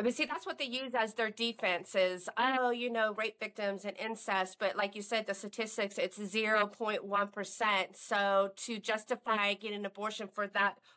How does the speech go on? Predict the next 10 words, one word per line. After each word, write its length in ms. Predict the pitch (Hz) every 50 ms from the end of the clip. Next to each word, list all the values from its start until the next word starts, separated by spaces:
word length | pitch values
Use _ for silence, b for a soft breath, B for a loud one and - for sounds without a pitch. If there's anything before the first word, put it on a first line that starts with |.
| b b _ -
point 260 | 240 233 220 - 196
one 260 | 202 214 214 208 208
percent 540 | - 208 202 - - 226 214 208 196 190 - -
is 460 | 190 190 190 185 180 185 185 - - B B B B B B B B B B B B B B B _ _ _ _ _ _ _ _ _ -
just 360 | - 220 214 202 202 - - _ _
ridiculous 640 | - 208 202 202 196 208 202 190 143 113 139 - -
in 80 | 180 175
my 200 | 180 180 185 180 175
eyes. 460 | 175 170 165 165 160 165 175 - - -
And 480 | - 180 180 170 175 170 170 190 196